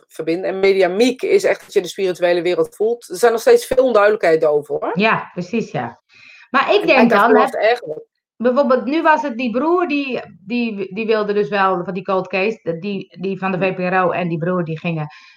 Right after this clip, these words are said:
Speaker 2: eh, eh, op onderzoek uit. En toen dacht ik, "Ja, dat, die, die, dat ge-, die familie, die wil heel graag dat het opgelost wordt. Maar de politie heeft te weinig mankracht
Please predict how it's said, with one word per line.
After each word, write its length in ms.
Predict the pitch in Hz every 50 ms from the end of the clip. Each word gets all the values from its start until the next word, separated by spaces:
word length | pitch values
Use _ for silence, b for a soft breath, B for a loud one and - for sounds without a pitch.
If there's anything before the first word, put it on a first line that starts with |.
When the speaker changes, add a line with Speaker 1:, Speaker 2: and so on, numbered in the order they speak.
| B _
Speaker 2:
eh, 720 | - 156 156 151 151 151 151 143 - - 147 143 139 139
eh, 80 | - 139
op 80 | 151
onderzoek 360 | 185 220 233 233 185 240 233
uit. 200 | 202 202 220 233
En 520 | 233 - - - - - _ _ _ - 202
toen 20 |
dacht 140 | 233 262 262
ik, 60 | - 392 370
"Ja, 160 | 233 170 160
dat, 240 | 190 202 196 190 196
die, 220 | 226 226 220 185
die, 200 | 202 226 226 214
dat 180 | 190 220 226 226
ge-, 220 | - - 214 170
die 160 | 180 226 214 -
familie, 560 | - 233 247 311 349 294 208 185 208 240 240
die 120 | 269 262
wil 180 | 220 196 175 165
heel 160 | 165 156 160
graag 180 | 156 170 180 175
dat 80 | 208 202 208
het 80 | 269 240
opgelost 320 | - 240 214 190 160 151
wordt. 220 | 151 147 139 143
Maar 260 | 180 196 190 190 185 175
de 60 | 185
politie 340 | - 247 254 269 240 - 196
heeft 140 | 185 170 -
te 60 | 190
weinig 280 | 180 190 185 165 151 147
mankracht 520 | 175 190 214 233 233 233 240 277 - -